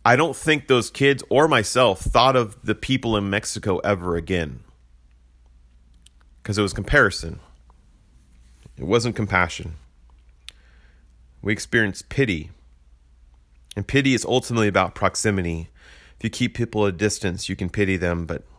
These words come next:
it does not survive the closer, the more intimate you get to people. See how that works?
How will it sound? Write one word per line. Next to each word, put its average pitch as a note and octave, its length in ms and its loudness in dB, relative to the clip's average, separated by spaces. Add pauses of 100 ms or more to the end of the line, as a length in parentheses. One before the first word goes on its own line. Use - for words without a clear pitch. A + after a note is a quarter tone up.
(140)
it F#2+ 140 -4
does A#2+ 200 4
not G#2+ 180 -4
survive F#2+ 500 2
the G2+ 80 -6
closer, F#2 440 -2
the F#2+ 80 -4
more F#2 200 -2
intimate G2 540 -4
you F#2 100 -6
get - 340 -4 (640)
to - 120 -14
people. E2 520 -8 (2250)
See C3+ 280 -2
how C#3 140 0
that A2+ 180 4
works? - 540 -4